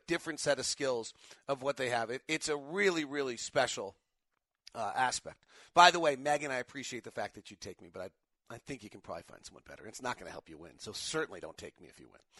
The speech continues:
Uh, you can leave a little note on the bottom of our Facebook Live broadcast. You can ask questions,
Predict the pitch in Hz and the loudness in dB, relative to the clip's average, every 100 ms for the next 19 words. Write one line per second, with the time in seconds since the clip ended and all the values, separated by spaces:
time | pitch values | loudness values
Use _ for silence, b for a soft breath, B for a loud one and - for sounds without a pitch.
0 | B B B B 165 156 139 135 - 175 | B B B B 8 10 8 4 -2 -2
1 | 185 180 175 165 156 151 147 - _ B | 0 2 2 4 2 4 2 0 _ B
2 | B 143 147 151 147 147 135 - 147 - | B -2 6 10 10 8 2 2 0 0
3 | 139 135 135 131 135 135 131 135 123 120 | -2 4 4 4 2 2 4 2 0 -2
4 | 123 117 - 123 117 117 107 | -4 -4 -2 -2 -2 -6 -14